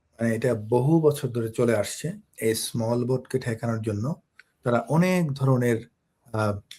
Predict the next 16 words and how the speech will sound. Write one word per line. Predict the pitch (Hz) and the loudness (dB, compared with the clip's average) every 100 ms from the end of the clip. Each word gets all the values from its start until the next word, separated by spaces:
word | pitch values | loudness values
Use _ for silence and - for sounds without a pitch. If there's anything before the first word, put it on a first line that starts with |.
| _ _ _ - | _ _ _ -8
আপনার | 113 - 110 | -6 -2 -4
স্টেপস | - 127 113 - | 2 2 2 2
নিয়েছিল, | 135 131 - 104 101 | 4 4 2 0 0
বিভিন্ন | 98 110 110 104 | 0 0 0 -2
ধরনের | 110 104 | -2 -2
রুয়ান্ডা | 104 107 104 101 | 0 0 0 -2
পলিসি | 104 104 107 107 | 0 0 0 -2
করেছিল, | 104 101 101 101 101 98 98 - - - - - | 0 0 0 -4 -2 -2 -4 -8 -20 -20 -18 -8
বিভিন্ন | 113 120 120 123 120 | 2 4 6 4 2
সময় | 113 127 110 | 2 0 2
বিভিন্ন | 110 110 110 107 | 2 2 0 0
ধরনের, | 107 104 104 101 101 | 0 0 0 -2 -2
আহ, | 101 98 101 - | -2 -2 -4 -6
আপনার | 104 - 101 98 | -6 -8 -12 -8
ব্যবস্থা | 98 104 - 101 | -6 -6 -6 0
নিয়েছিল। | 123 127 - | 2 2 -2